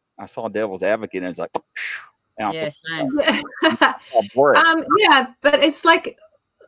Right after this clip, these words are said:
Speaker 3: it doesn't matter what's happened to you. I just feel that at the, at our core, there is the knowing of right or wrong, that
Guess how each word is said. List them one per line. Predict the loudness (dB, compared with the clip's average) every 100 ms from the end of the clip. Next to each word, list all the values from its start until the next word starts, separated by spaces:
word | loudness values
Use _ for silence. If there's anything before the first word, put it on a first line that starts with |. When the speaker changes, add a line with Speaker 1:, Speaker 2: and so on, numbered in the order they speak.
| _ -8
Speaker 3:
it | 2
doesn't | 4 4
matter | 4 0
what's | 0 -2 2
happened | 0 2 -4
to | -2 -4
you. | -4 -4 -6 _ _ _ _ _ _ _ _
I | 0 2 2
just | -4 -10
feel | -2 0 0
that | -2 -6 _ -10
at | -10 -6
the, | -8 -8 _ _ _ -6
at | -4
our | -4 -6
core, | -8 -4 0 2 0 -2 _ _ _ -20 -20 _ _ _
there | 0 2 2
is | 0 -2 -4 -10 -16 -20 -20 -20 -14 -12 -12
the | -2 0
knowing | 2 0 -2 -2 -6
of | -8 -4
right | -2 -2
or | -4
wrong, | -6 -6 -6 -8 -10
that | -8 -8 -10 -14